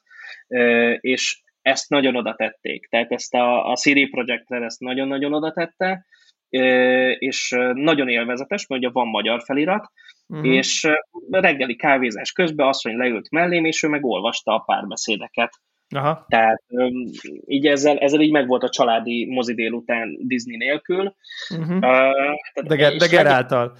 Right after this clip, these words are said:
Speaker 1: Igen, de Geráltal, igen, és leges-leges-leges legutóbb, ö, hát talán a Deus Ex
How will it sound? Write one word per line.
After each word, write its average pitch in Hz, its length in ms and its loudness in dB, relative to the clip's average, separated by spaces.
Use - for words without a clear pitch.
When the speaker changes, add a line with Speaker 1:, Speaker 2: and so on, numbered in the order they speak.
Speaker 1:
Igen, 185 340 0
de 165 100 -2
Geráltal, 131 560 -2
igen, 180 360 -4
és - 220 -12
leges-leges-leges 139 1120 -6
legutóbb, 131 720 -4
ö, 127 560 2
hát 170 560 -4
talán 165 280 2
a 127 100 0
Deus 123 380 0
Ex - 500 -8